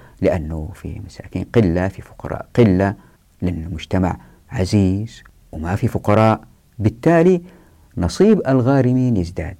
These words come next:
وبالتالي اللي يصير إنه في اطمئنان كبير بين الناس حتى يخاطروا، وكل ما زادت المخاطرة زاد الإنتاج.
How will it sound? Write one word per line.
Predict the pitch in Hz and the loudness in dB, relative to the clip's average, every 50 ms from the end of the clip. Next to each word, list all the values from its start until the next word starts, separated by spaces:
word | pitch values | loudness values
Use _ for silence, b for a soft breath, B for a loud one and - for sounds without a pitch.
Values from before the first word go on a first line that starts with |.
| - - _ _ _ - | -18 -20 _ _ _ 0
وبالتالي | 107 113 110 131 147 147 143 - - 180 190 196 196 190 185 185 180 175 160 | 0 2 2 2 0 0 -4 0 2 4 4 6 4 4 2 0 -2 -2 -4
اللي | - - - 139 160 165 156 151 151 | -6 -4 -2 0 0 2 2 2 0
يصير | 143 147 - 147 143 143 147 143 143 - - - | 0 -2 -2 -2 0 0 2 0 -2 -2 -4 -6
إنه | 127 117 107 113 107 101 | -6 -6 -4 -4 -6 -8
في | 104 - 113 104 101 104 b b b b b b b b b b - - - - - - - | -6 -4 -4 -4 -4 -4 b b b b b b b b b b -20 -20 -20 -20 -12 -10 -10
اطمئنان | - - - - - - 110 104 107 | -6 -2 -2 0 2 4 4 2 2
كبير | 107 - 123 113 151 190 214 220 214 214 202 180 131 | 2 0 2 2 4 4 4 4 6 4 4 4 4
بين | 113 120 151 180 165 | 4 4 4 4 4
الناس | 147 139 139 139 143 143 139 131 131 - | 4 2 2 2 0 0 0 -2 -4 -6
حتى | - 120 - - - 95 98 | -6 -6 -6 -4 -4 -4 -4
يخاطروا، | 90 - - 80 78 - - 76 80 - 95 - - - - - _ - | -4 -4 -4 -6 -6 -6 -8 -10 -10 -10 -12 -14 -18 -20 -20 -20 _ -8
وكل | 123 120 - 143 117 | -6 0 4 4 4
ما | 82 80 78 82 | 4 2 -2 -4
زادت | 87 80 78 76 - - - - | -4 -6 -6 -8 -10 -12 -12 -12
المخاطرة | 69 - - - 117 131 135 156 165 175 175 175 B B B B B B - - - - | -12 -6 -2 0 0 0 0 0 0 0 -2 -4 B B B B B B -20 -20 -16 -8
زاد | 101 92 95 87 - | -2 -2 0 0 -2
الإنتاج. | 78 76 78 76 - 101 113 | -4 -8 -10 -12 -14 -16 -16